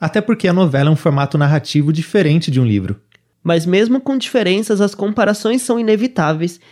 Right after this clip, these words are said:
Speaker 2: e é importante percebermos se a adaptação passa a mesma mensagem que a obra que a originou.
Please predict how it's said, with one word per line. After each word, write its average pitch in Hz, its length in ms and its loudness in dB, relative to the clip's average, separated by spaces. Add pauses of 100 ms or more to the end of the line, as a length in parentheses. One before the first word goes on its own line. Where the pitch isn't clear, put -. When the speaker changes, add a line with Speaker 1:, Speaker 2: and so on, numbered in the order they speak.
(120)
Speaker 2:
e 165 100 2
é 175 40 4
importante 220 600 0
percebermos 208 640 0
se 220 80 -2
a - 20 0
adaptação 208 600 -2
passa 247 400 -2
a - 20 -2
mesma 208 260 -2
mensagem 208 600 -2
que 208 140 -6
a 196 80 2
obra 196 280 0
que 208 140 -6
a 190 40 0
originou. 190 560 -2